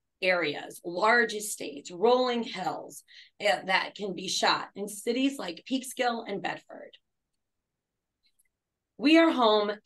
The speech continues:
to a big group of qualified production facilities and post-production facilities, ranging in size and capabilities, from smaller studios to large warehouses.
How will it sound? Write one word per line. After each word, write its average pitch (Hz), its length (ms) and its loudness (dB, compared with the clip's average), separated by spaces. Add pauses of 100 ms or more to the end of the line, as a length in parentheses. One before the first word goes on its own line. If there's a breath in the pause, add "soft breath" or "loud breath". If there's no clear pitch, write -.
to 190 280 -2 (300)
a 165 140 -6 (180)
big 214 500 -2 (800)
group 180 460 2 (140)
of 180 200 -4
qualified 220 1120 2
production 170 640 -4
facilities 156 800 -8
and 208 180 -4
post-production 214 1040 0
facilities, - 680 -14 (340 soft breath)
ranging 277 460 6
in 214 120 -2
size 185 600 0
and 185 120 -4
capabilities, 165 840 -6 (320 soft breath)
from 254 140 0
smaller 302 420 6
studios 262 560 0
to 247 160 -6
large 185 380 0
warehouses. 147 840 -6